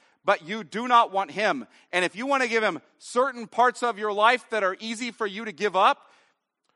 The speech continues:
while you guard the parts that you only entrust to yourself to protect, then that is not the repentance that issues from saving faith.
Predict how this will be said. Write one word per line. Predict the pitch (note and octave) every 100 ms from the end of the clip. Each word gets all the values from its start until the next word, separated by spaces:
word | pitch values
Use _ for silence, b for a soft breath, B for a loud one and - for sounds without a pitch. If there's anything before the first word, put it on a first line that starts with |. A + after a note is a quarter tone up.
| _
while | F3+ A3+
you | G#3 F#3
guard | - G#3 A#3+ C4+
the | G#3
parts | - A3+ A#3+ -
that | A#3
you | G#3 G#3+
only | G#3+ A3 B3 A#3
entrust | G3 - A#3 A3+ -
to | A3
yourself | F3 D#3+ - A3+ A3+
to | -
protect, | D#3+ - A#3+ C4+ _ b b
then | E3
that | G3+ A3+
is | D3+
not | F3 A3 A3+ A3+
the | A3
repentance | G3+ A3 A3 G3+ E3
that | - F3
issues | F3+ - D#3+
from | E3 D3+
saving | D#3 C#3 B2+
faith. | E3+ G2